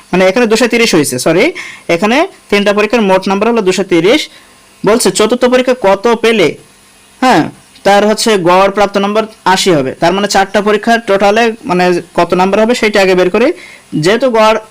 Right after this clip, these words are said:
আশি বলছে, তাহলে এর সাথে টোটাল কত হবে সেটা বের করতে গেলে আমার চার দিয়ে গুণ দিতে হবে। পরীক্ষা যেহেতু চারটা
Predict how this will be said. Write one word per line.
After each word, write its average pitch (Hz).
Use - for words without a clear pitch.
আশি 226
বলছে, 202
তাহলে 190
এর 185
সাথে 214
টোটাল 202
কত 220
হবে 233
সেটা 214
বের 208
করতে 220
গেলে 220
আমার 240
চার 190
দিয়ে 185
গুণ 170
দিতে 151
হবে। 147
পরীক্ষা 196
যেহেতু 196
চারটা 202